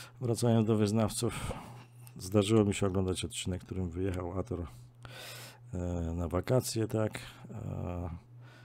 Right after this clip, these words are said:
i musiał gdzieś nagrywać w jakimś składziku, tak, pitoląc coś tam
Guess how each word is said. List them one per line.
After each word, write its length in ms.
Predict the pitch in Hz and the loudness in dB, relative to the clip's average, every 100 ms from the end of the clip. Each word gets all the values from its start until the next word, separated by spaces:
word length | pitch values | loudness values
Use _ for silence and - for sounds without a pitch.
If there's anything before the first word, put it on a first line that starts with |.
| - - - - | -20 -20 -20 -10
i 340 | 101 98 95 92 | -4 0 0 0
musiał 440 | 90 92 101 95 | 0 0 2 2
gdzieś 180 | 90 87 | 0 0
nagrywać 320 | 95 92 90 | 2 2 2
w 40 | 85 | 0
jakimś 280 | - 90 | -2 -2
składziku, 580 | - - 101 117 127 117 | 0 2 2 4 0 0
tak, 280 | - 107 - | 0 -2 -2
pitoląc 500 | - 101 107 104 95 | -10 -2 2 2 2
coś 220 | - 101 | -2 -2
tam 220 | - 101 | 0 -2